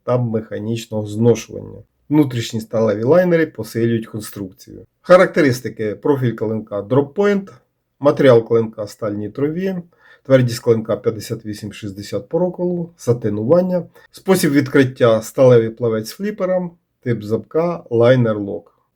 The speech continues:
Двопозиційна тіпап кліпса із нержавіючої сталі, довжина відкритого ножа сто сімдесят дев'ять і п'ять міліметра, довжина клинка сімдесят п'ять і шість міліметра, товщина вибуху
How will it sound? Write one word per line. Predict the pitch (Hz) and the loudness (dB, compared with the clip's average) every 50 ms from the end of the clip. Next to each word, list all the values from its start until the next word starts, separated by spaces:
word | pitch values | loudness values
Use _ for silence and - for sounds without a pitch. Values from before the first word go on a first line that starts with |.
| _ _ 127 | _ _ -4
Двопозиційна | 123 131 151 175 170 170 170 151 135 127 131 127 123 - 117 107 101 98 98 | 2 4 6 6 4 6 4 4 4 6 4 2 2 0 -4 -4 -4 -6 -8
тіпап | 98 - 123 120 - 101 98 - - | -8 -8 -8 -6 -4 -6 -6 -6 -6
кліпса | - 180 196 190 - 190 180 | -6 -6 -6 -4 -2 -2 0
із | 175 165 | 0 4
нержавіючої | 143 120 113 117 120 120 123 123 120 - - 120 | 4 4 4 4 2 2 2 0 0 -2 -6 -8
сталі, | - - - 131 123 123 117 117 - - | -8 -6 -4 -2 0 0 0 -2 -4 0
довжина | 131 135 123 113 120 110 107 104 | 0 2 2 2 2 2 2 2
відкритого | 110 110 - - 120 117 113 113 110 107 | 0 0 -2 0 0 0 0 0 -4 -2
ножа | 107 110 104 110 107 101 | -2 -4 -2 -2 -4 -4
сто | - - - 117 | -6 -6 -8 -6
сімдесят | 117 - 113 107 107 104 101 - 107 104 101 104 101 | -4 -4 -6 -6 -6 -8 -8 -8 -10 -10 -10 -10 -4
дев'ять | 104 110 107 104 101 98 98 - | 0 0 2 2 0 -6 -10 -14
і | 113 | -14
п'ять | 110 - 107 101 101 - | -8 -6 -6 -6 -6 -4
міліметра, | 113 117 135 156 180 185 180 185 180 175 170 - - - - _ - | -2 0 2 4 4 4 4 2 0 0 -2 -4 -16 -20 -18 _ 0
довжина | 165 175 165 170 160 156 131 | 2 4 6 6 6 6 6
клинка | - 151 143 131 123 - 117 110 | 4 4 2 2 2 2 0 0
сімдесят | - - 117 107 107 110 107 - 113 107 - | 2 0 -2 -2 -4 -8 -8 -8 -8 -8 -6
п'ять | - 104 101 101 - | -8 -8 -8 -8 -12
і | 107 | -18
шість | 104 - 110 101 - - | -18 -18 -18 -18 -16 -10
міліметра, | 110 110 120 131 160 175 170 175 170 165 156 | -6 -4 -2 0 0 0 2 2 2 0 0
товщина | 135 - 110 107 - - 113 104 104 107 | -2 -4 -8 -8 -6 -6 -4 -2 0 0
вибуху | 107 110 107 104 107 101 - 107 104 | 0 -2 -2 -4 -8 -10 -10 -12 -14